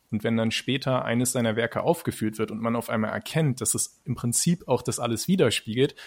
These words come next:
hat man dadurch eine ganz neue Perspektive auch auf diese Stücke, die einem vorher relativ, äh, unzugänglich waren. Also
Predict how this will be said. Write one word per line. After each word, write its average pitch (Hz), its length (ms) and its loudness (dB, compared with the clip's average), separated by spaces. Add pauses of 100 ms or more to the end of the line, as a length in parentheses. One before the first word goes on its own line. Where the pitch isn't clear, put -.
(140)
hat - 140 -4
man 131 160 2
dadurch 131 300 2
eine 113 100 0
ganz 135 360 0
neue 123 280 2
Perspektive 123 680 -2
auch 113 140 -2
auf 107 120 -4
diese 110 240 -2
Stücke, - 280 -2
die 120 160 -2
einem 110 160 0
vorher 120 380 0
relativ, 120 600 -2 (580)
äh, 110 420 2
unzugänglich 101 760 2
waren. 98 300 -2
Also 110 240 0